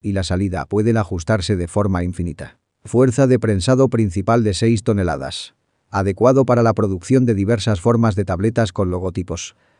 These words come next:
Hay instrucciones detalladas sobre la instalación de la prensa y la producción de tabletas. La prensa es inspeccionada y probada durante la producción antes de su entrega. La integridad y el rendimiento están garantizados.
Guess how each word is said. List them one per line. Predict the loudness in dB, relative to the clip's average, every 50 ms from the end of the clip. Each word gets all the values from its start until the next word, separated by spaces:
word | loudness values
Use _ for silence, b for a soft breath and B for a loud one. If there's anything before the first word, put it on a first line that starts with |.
| _ _
Hay | _ 0 2 2 4
instrucciones | 4 2 2 0 -4 -4 0 0 2 2 2 2 0
detalladas | 0 -2 -2 0 0 2 2 2 2 0 -2
sobre | -4 -4 -4 -2 0 0 0
la | 0 0 0
instalación | 0 -2 -2 -2 -2 0 2 2 2 2
de | 2 2
la | 0 0
prensa | 0 2 2 2 2 2 2 2
y | 2
la | 2 2 0
producción | 0 -2 -2 -4 -6 -4 0 0 2 2 2
de | 0
tabletas. | 0 -2 -2 -4 -6 -8 -10 -10 -10 -10 -12 -12 -16 _ _ _ _ _ _ _
La | -4 -4 -2 2
prensa | 4 4 4 4 4 4
es | 4 4
inspeccionada | 4 2 0 0 -2 -4 -2 -2 0 0 2 2 2 2 2
y | 0
probada | 0 -2 0 2 2 2 2 2 0 -2
durante | -2 -4 -2 -2 -2 -2 0 0
la | -2 -2
producción | -2 -2 -2 -2 -4 -4 0 0 2 2 2 0
antes | -2 -2 -2 0 2 0 0 0
de | -2 -2
su | -2 -2 -4
entrega. | -4 -4 -4 -6 -6 -6 -10 -14 _ _ _ _ _ _ _
La | -4 -2 0 0
integridad | 0 0 0 0 0 0 2 2 2 4
y | 4 2
el | 2 2
rendimiento | 0 -2 -2 -2 0 0 2 2 0 0 0 -2
están | 0 0 0 0 2
garantizados. | 2 0 0 -2 -2 -4 -4 -4 -4 -6 -6 -8 -12 -14 -18